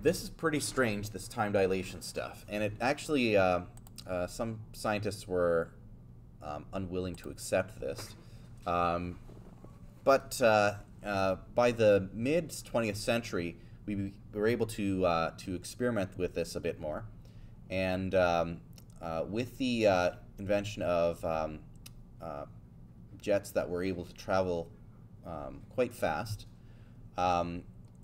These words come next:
what was done, uh, was an experiment using atomic clocks, uh, on passenger jets. And, uh, what they did was they had these jet aircraft fly around the world twice.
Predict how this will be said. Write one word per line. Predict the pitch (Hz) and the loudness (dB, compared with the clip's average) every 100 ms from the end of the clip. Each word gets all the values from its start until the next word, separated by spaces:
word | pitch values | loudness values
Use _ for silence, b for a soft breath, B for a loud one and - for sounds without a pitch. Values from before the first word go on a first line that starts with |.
| - - - | -20 -20 -12
what | 107 110 | 2 2
was | 110 107 95 | 4 -2 -2
done, | 98 131 147 120 117 120 - - 98 | 4 6 6 4 0 -6 -14 -10 -2
uh, | 95 90 90 | 0 2 2
was | 98 101 | 0 0
an | 98 | -2
experiment | 92 - - 143 160 151 143 | -6 -10 -2 2 2 2 0
using | 107 107 101 92 | -2 -4 -4 -4
atomic | 85 - 123 139 | -6 -2 0 0
clocks, | - 110 92 110 - - - - - - - - - - - - - | 2 4 6 4 -6 -12 -12 -12 -14 -16 -18 -18 -18 -18 -18 -16 -8
uh, | 90 90 | -2 -2
on | 92 95 | 0 -2
passenger | 95 101 107 110 90 | 4 4 4 0 -6
jets. | 82 82 85 - - 107 B B B B B - | -4 -2 -2 -6 -10 -10 B B B B B -4
And, | 98 98 98 95 | 0 2 4 6
uh, | 92 90 | 6 6
what | 110 110 | 4 2
they | 113 107 104 | 0 0 0
did | 147 143 | 2 2
was | 117 | 0
they | 104 95 | 0 0
had | 113 139 135 | 2 0 0
these | 117 107 | -4 -4
jet | 107 113 107 | 4 6 6
aircraft | 104 104 107 87 - | 2 2 2 2 0
fly | 98 104 | 2 4
around | 110 98 98 | 6 4 2
the | 95 | 0
world | 90 87 85 - - - | 0 0 0 -8 -16 -16
twice. | - 87 78 - - | -2 0 0 -4 -12